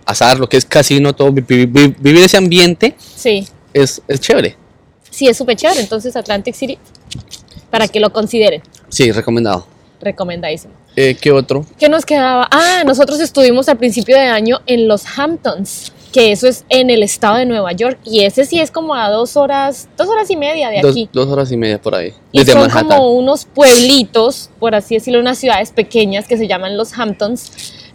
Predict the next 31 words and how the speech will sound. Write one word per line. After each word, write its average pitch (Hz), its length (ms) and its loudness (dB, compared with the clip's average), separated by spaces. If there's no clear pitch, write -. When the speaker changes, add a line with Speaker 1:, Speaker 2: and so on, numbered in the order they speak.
Speaker 2:
Am, 220 300 -2
y 240 60 2
está 233 320 0
East 262 360 -2
Hampton, 214 460 -4
South 254 340 2
Hampton, 190 500 -4
North 254 280 2
Hampton, 190 460 -2
<laughs> 233 500 -2
Speaker 1:
Los - 200 4
Speaker 2:
Sag 226 200 4
Speaker 1:
Ha-, 247 120 4
Speaker 2:
Harbor, 208 260 4
Speaker 1:
los 147 100 8
Speaker 2:
todo 269 120 6
Speaker 1:
Hamptons, 208 400 4
Speaker 2:
esto. - 120 -14
Speaker 1:
posiblemente 151 560 4
lo 135 280 4
hayan 123 180 2
escuchado 135 320 -2
en 131 40 4
algunas 117 280 0
películas 135 460 2
nombrar. 123 340 4
Los 139 220 0
Hamptons 175 380 2
son 175 200 2
como 165 400 4
la, 127 380 4